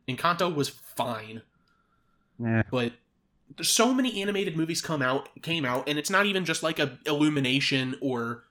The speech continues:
Speaker 1: DreamWorks thing, just across the industry, so many different fucking animated projects. The only one, not from one of those, uh, Mitchell's versus the Machines, which is fine.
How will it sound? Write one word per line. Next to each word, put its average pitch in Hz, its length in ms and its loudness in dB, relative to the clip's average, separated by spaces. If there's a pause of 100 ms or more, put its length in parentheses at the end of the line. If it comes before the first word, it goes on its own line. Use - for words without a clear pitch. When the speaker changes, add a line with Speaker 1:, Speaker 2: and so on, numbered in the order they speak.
Speaker 1:
DreamWorks 127 560 -2
thing, 123 220 -2
just 135 240 -4 (100)
across 180 460 2
the 151 80 0
industry, 135 460 -2
so 135 180 0
many 135 180 0
different 127 400 -4 (460)
fucking 139 260 -2
animated 123 420 -2
projects. 113 560 -2 (520)
The 165 160 2
only 240 540 0 (440)
one, 131 560 0 (680)
not 135 260 4
from 185 180 0
one 160 120 0
of 165 40 0
those, 156 360 0 (100)
uh, - 60 -6 (500)
Mitchell's 220 340 2
versus 196 260 2
the 180 60 -2
Machines, 120 720 -2
which 139 160 0
is - 80 0
fine. 113 380 -4